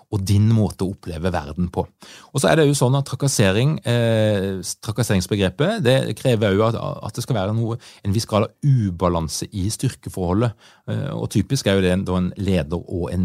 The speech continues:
medarbeider, der er det en form for ubalanse i utgangspunktet, men etter hvert som en konflikt for eksempel utvikler seg, så kan det jo da komme en ubalanse der den ene framstår som mer sterk enn den andre. Og så er det jo dette her prinsippet som gjelder for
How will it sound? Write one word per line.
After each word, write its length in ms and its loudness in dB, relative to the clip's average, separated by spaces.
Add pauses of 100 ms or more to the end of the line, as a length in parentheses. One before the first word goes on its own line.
medarbeider, 560 0
der 160 0
er 140 0
det 80 -4
en 80 -14
form 140 -4
for 120 -6
ubalanse 560 -4
i 160 -8
utgangspunktet, 800 -6 (160)
men 160 4
etter 240 0
hvert 320 -2
som 160 -2
en 80 -4
konflikt 480 -10
for 140 -10
eksempel 340 -4
utvikler 320 -8
seg, 160 -4
så 160 -6
kan 240 -6
det 80 -4
jo 80 0
da 80 -2
komme 240 0
en 60 0
ubalanse 520 -4
der 140 -4
den 100 -4
ene 320 -4 (300)
framstår 520 -4
som 140 -2
mer 220 -6
sterk 440 -10 (400)
enn 240 -6 (160)
den 100 -4
andre. 280 -10 (420)
Og 100 0
så 120 0
er 100 -4
det 100 2
jo 100 4
dette 160 -2
her 120 -4
prinsippet 840 -2
som 200 2
gjelder 260 0
for 160 -10